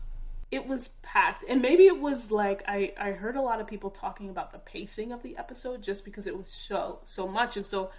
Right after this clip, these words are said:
at the same time, like, as they're in Homecoming and,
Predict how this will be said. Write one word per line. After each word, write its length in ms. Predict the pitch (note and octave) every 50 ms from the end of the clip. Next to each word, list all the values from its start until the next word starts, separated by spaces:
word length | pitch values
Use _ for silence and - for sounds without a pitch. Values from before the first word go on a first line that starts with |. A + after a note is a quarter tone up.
| - - - - - - -
at 160 | - B3+ B3+ B3+
the 80 | C4
same 360 | B3 - - B3+ C4 C4+ C4+
time, 420 | C4 - G#3+ G#3 G#3+ G#3 G3+ G3 G3
like, 240 | F#3 F3 F3 - - -
as 460 | G3+ G3 G3 G3+ G3+ G3+ - - - - -
they're 160 | - G3+ G3+ G3
in 140 | F#3 G3
Homecoming 840 | G3 - G3+ G3 G3 G3+ - - F#3+ F#3+ F#3 F#3+ G3 F#3 F#3 F3+ F3+
and, 300 | E3+ E3+ F3 F3+ F3